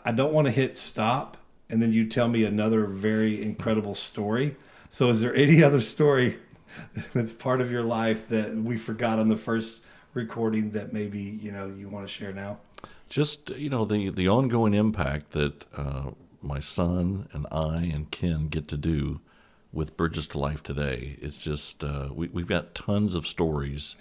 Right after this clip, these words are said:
Speaker 1: Yeah.
Speaker 2: of watching men in prison and women in prison change. And, uh, it, it's just an honor to be part of that.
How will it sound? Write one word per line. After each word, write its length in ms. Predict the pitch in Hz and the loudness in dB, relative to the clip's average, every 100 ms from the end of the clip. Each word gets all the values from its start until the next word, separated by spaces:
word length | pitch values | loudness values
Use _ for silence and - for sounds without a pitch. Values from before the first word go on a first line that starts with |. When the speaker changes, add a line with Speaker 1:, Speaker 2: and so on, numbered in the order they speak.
| - | -14
Speaker 1:
Yeah. 80 | 92 87 - - | -14 -16 -20 -8
Speaker 2:
of 300 | 85 76 - | -6 -6 -8
watching 640 | 76 80 85 - 80 76 | -6 -2 -2 -2 -2 0
men 160 | 80 80 | 0 0
in 140 | 73 | -2
prison 580 | - - 76 76 69 76 - _ _ _ _ - | -4 -4 -2 -2 -6 -6 -10 _ _ _ _ -8
and 200 | - 92 | -2 0
women 260 | 95 101 82 | 2 2 0
in 120 | 76 | -2
prison 500 | 73 73 73 73 78 - _ - | -2 -4 -2 -4 -6 -10 _ -10
change. 580 | - 67 50 53 - - _ - - | -6 -4 -6 -14 -16 -20 _ -20 -12
And, 320 | 71 71 69 | -8 -8 -10
uh, 380 | - 69 69 67 | -8 -8 -8 -8
it, 180 | - 76 78 | -8 -8 -8
it's 120 | - | -8
just 180 | 80 - | -8 -6
an 80 | 73 | -2
honor 260 | 78 76 | 0 -2
to 60 | 69 | -4
be 140 | 76 | -10
part 260 | - - - | -8 -10 -10
of 60 | |
that. 220 | - 65 | -12 -14